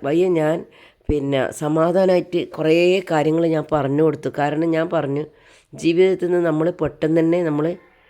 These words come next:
നമ്മളായിട്ട് അങ്ങോട്ടേക്ക് പോകാനല്ല അള്ളാഹു സുബ്ഹാനഹു വ തആല നമ്മളെ ഭൂമിയിലേക്ക് ഇറക്കിയിട്ടുള്ളത്. അള്ളാഹു സുബ്ഹാനഹു വ തആല നമ്മളെ ഇറക്കിയിട്ടുണ്ടെങ്കിൽ അത് ആ, അതേ അള്ളാഹ്ക്ക് തന്നെ നമ്മൾക്ക്, നമ്മളെ തിരിച്ചെടുക്കാനും സമയവും സന്ദർഭവും ഉണ്ടാവും. പക്ഷെ എന്താണെന്ന് വെച്ചാൽ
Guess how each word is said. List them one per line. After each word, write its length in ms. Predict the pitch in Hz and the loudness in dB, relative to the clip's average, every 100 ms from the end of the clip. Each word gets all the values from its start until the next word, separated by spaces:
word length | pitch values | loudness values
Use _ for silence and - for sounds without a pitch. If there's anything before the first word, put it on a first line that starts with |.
| _ _ _ _ _ _ _ | _ _ _ _ _ _ _
നമ്മളായിട്ട് 720 | 127 135 156 185 202 196 202 220 | -6 -2 2 2 4 2 2 0
അങ്ങോട്ടേക്ക് 440 | 190 180 185 190 | 0 0 0 -4
പോകാനല്ല 560 | 185 160 156 170 165 160 | -2 0 2 2 0 0
അള്ളാഹു 320 | 160 143 156 160 | 0 0 -2 -2
സുബ്ഹാനഹു 380 | 147 151 151 | -2 -2 -2
വ 40 | 151 | -2
തആല 140 | 156 | -2
നമ്മളെ 260 | 156 143 151 | -2 -2 -2
ഭൂമിയിലേക്ക് 560 | 147 143 147 147 151 151 | -2 -2 0 0 0 -2
ഇറക്കിയിട്ടുള്ളത്. 600 | 139 143 135 131 123 - - _ _ _ - | -6 -8 -8 -6 -6 -8 -16 _ _ _ -14
അള്ളാഹു 460 | 135 143 170 202 | -8 0 2 2
സുബ്ഹാനഹു 400 | 214 185 185 190 | 0 -2 0 0
വ 40 | 185 | 0
തആല 140 | 180 | 0
നമ്മളെ 260 | 180 160 165 151 | 0 2 0 0
ഇറക്കിയിട്ടുണ്ടെങ്കിൽ 680 | 127 165 170 156 143 151 - | -4 -4 -4 -2 -4 -4 -6
അത് 120 | 139 | -6
ആ, 120 | 165 156 - 143 | -2 -4 -4 -8
അതേ 240 | 135 160 175 208 | -2 0 2 2
അള്ളാഹ്ക്ക് 400 | 156 147 151 143 | 0 0 -2 -4
തന്നെ 160 | 143 143 | -6 -2
നമ്മൾക്ക്, 320 | 139 139 139 - _ - - - | -4 -4 -8 -14 _ -20 -14 -2
നമ്മളെ 220 | 147 160 | 0 0
തിരിച്ചെടുക്കാനും 760 | 165 151 - 165 165 160 156 185 - _ _ _ | -2 -4 -2 -2 0 0 0 -4 -12 _ _ _
സമയവും 480 | - 139 139 147 175 | -8 -4 -2 -2 -2
സന്ദർഭവും 520 | 151 135 143 139 151 | -4 -4 -4 -2 -2
ഉണ്ടാവും. 280 | 139 131 123 - - | -2 -4 -6 -10 -20
പക്ഷെ 280 | _ - - | _ -10 -4
എന്താണെന്ന് 520 | 170 170 185 185 170 | -2 0 2 0 0
വെച്ചാൽ 300 | 151 151 156 | -2 -2 -4